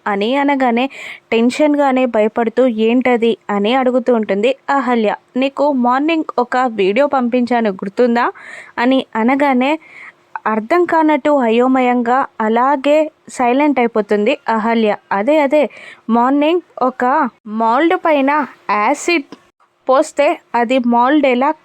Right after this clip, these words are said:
కరిగిపోయిందో చూపించాను కదా" అని అంటుండగా,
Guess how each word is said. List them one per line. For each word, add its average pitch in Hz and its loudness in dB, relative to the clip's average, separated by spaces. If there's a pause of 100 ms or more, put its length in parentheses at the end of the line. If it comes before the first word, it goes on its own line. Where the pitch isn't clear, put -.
కరిగిపోయిందో 285 0
చూపించాను 302 0
కదా" 214 -2 (540)
అని 208 -2
అంటుండగా, 277 0